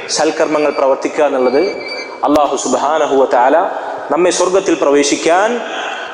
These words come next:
നമുക്ക് നരകമോചനം നൽകാനുള്ള കാരണമാണ്. അത് ലഭിക്കാനുള്ള കാരണങ്ങളിൽ നമ്മൾ മുഴുകുന്നതോടൊപ്പം അള്ളാഹുവിൻ്റെ ഔദാര്യം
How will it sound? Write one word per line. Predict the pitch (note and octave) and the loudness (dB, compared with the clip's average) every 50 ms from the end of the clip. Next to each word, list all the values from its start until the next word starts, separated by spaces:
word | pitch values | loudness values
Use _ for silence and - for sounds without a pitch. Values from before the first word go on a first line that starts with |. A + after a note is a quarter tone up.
| - - | -6 -4
നമുക്ക് | B2 C#3 C#3+ - C#3+ C3 | -2 -2 0 0 0 2
നരകമോചനം | C3 B2+ C#3 D3 D3+ C#3+ C3+ C3 B2 B2+ B2 A#2+ A#2+ | 2 2 2 2 2 2 2 0 2 0 0 2 2
നൽകാനുള്ള | A#2+ A2+ A2+ A#2+ B2 C3 C3+ C3+ C3 - C3+ | 2 2 2 2 2 4 2 2 2 2 0
കാരണമാണ്. | C3 D3 E3 E3 D#3 C3+ A#2+ G2+ F2+ - - - - - - - - - - - - | 2 2 2 2 0 0 -2 -2 -4 -4 -6 -8 -8 -8 -10 -12 -12 -12 -10 -6 -2
അത് | A2+ B2 B2+ B2+ | 0 2 2 2
ലഭിക്കാനുള്ള | B2+ C3+ B2+ - D3 D#3 E3+ F3 F3 E3+ | 2 0 0 0 0 0 2 2 0 0
കാരണങ്ങളിൽ | - E3 E3 F#3+ A3+ B3+ B3+ B3 A3 G#3 F#3 D#3+ C3 G#2 - - - - - - - | 0 0 0 2 2 2 2 2 2 2 2 2 0 0 -2 -4 -6 -8 -8 -6 -4
നമ്മൾ | A#2+ A#2 C3 B2+ | -2 0 2 2
മുഴുകുന്നതോടൊപ്പം | B2 B2 B2 B2+ B2 C#3+ C3+ C3+ B2+ B2+ A#2+ A#2+ - - A#2 A2 G#2 F#2 - - - - - | 4 4 4 4 4 4 2 4 4 4 4 2 0 0 -2 -4 -4 -8 -10 -10 -12 -12 -8
അള്ളാഹുവിൻ്റെ | - G2 A2 A#2+ B2+ B2+ B2+ A#2+ A2+ A#2 A#2 A2+ A2 A2 | -4 0 2 2 4 4 4 4 2 2 2 2 2 2
ഔദാര്യം | A2 A2 B2 B2+ A#2+ C3 C#3 D3+ E3 F3+ F#3+ G#3 G3 | 4 4 2 2 2 2 2 2 2 2 0 0 -2